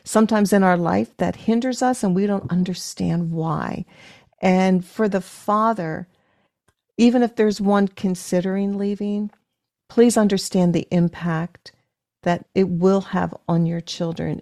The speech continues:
and their future and your grandchildren.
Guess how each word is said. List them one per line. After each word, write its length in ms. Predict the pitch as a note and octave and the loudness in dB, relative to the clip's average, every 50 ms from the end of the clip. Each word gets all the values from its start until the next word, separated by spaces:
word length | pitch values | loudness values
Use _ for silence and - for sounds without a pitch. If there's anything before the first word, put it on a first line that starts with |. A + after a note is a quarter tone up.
| _ - | _ -4
and 240 | - F#3 F#3 F#3 E3+ | 0 2 2 4 4
their 220 | E3+ F3 F3+ F#3+ F#3+ | 4 4 4 2 0
future 600 | - - - F3+ F3+ F3+ - - - D#3+ - - - | -6 -8 -6 -6 -6 -6 -6 -6 -6 -6 -6 -2 0
and 200 | F#3+ F3 E3+ E3+ | 2 2 2 2
your 260 | E3 E3+ F#3 G3 G3+ | 2 2 2 2 0
grandchildren. 1080 | G3 _ - F3+ F3+ F3 E3+ E3+ E3+ - - - F3 E3+ F3 F3 E3+ D#3+ - - - | -2 _ -4 -2 0 0 0 0 -2 -2 -4 -6 -6 -6 -6 -6 -6 -6 -6 -6 -8